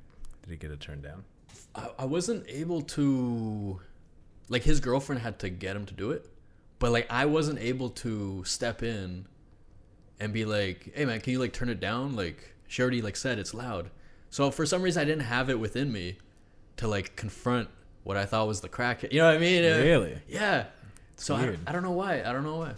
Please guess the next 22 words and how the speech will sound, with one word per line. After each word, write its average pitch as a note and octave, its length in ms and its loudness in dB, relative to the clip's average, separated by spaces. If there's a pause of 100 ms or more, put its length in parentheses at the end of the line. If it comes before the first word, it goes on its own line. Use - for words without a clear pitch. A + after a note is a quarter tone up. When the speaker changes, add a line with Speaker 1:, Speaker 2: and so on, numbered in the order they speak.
(800)
Speaker 2:
why. - 60 -10
Uh, F2+ 600 -4 (320)
it's B2 180 0
weird, D3 340 6
like, A2+ 160 -2
that G#2+ 160 0
dynamic. A2 560 -2
Earlier, A#2+ 380 2
I G#2 60 0
was, G#2 120 -4
like, G2 140 -6
the F#2 80 -6
leader, C#3 440 4
and G2+ 100 -6
then G#2 100 -2
this A2+ 140 0
Speaker 3:
Mm-hmm. A#2 120 -2
Speaker 2:
time A2 100 0
I G2+ 60 0
was, G2 120 -2
like, F2+ 100 -8
scared G2+ 480 -4